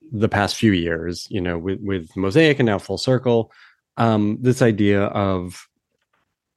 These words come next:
whose story this is, you know, who is our protagonist? What are their per-, like, telling the story through perspectives. Was this something that,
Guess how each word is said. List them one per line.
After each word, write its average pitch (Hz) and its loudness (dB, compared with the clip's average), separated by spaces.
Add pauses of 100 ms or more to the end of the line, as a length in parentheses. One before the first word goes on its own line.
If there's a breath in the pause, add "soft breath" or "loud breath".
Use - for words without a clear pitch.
(300)
whose 185 4
story 127 6
this 104 2
is, 90 0 (160)
you 104 -4
know, 95 0
who 113 2
is 92 0
our 92 0
protagonist? 82 -4
What 101 0
are 95 2
their 87 -2 (140)
per-, 135 0
like, 107 0
telling 117 2
the 101 2
story 92 0
through 92 -4
perspectives. 90 -6 (400 loud breath)
Was 139 4
this 175 2
something 180 -2
that, 131 -2